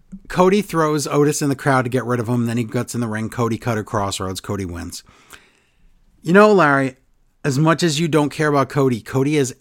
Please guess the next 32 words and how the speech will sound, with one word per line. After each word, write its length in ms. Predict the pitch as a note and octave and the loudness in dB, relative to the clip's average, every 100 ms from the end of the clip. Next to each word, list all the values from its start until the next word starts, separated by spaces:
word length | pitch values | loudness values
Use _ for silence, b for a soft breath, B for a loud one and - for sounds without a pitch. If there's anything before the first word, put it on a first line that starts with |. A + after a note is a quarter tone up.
| - | -10
as 340 | G#2+ B2 C3+ - | -4 -4 -4 0
over 320 | C#3 B2+ C#3 | 0 2 0
as 220 | B2+ - | 0 -4
he 100 | C3 | -4
was 280 | A2+ A#2 A2 | -2 -2 -4
the 100 | G#2+ | -8
day 360 | F#2 G#2 G2+ G#2 | -8 -6 -4 -4
he 140 | A2 | -4
returned 360 | G2 - G2+ F#2 | -6 -6 -8 -8
to 40 | |
W 240 | G2 F2 | -8 -10
W 200 | F2+ F2+ | -10 -8
E. 20 | G2+ | -8
It's 100 | - | -4
been 140 | C#3+ | -2
almost 300 | C3 A#2+ - | 0 -2 -6
a 60 | G2 | -8
year. 400 | F#2 F#2+ D#2 - B B | -8 -8 -10 -16 B B
And 100 | D3+ | -2
I 40 | D#3 | 0
understand 260 | C#3+ D3+ | 0 0
a 40 | B2+ | 2
lot 200 | B2 B2+ | 2 2
of 60 | |
that 160 | C3 B2+ | 0 -2
was 200 | A#2+ - | -6 -4
him 260 | B2 A2+ G#2+ A2+ | 0 -2 -2 -10
a-, 80 | G2 - | -12 -8
away 380 | A2 G2+ G#2 A2+ | -8 -4 -4 -4
from 220 | - A2 | -4 -6
the 80 | G#2 | -6
camera, 500 | - G#2 G#2 A#2+ | -6 -6 -2 -2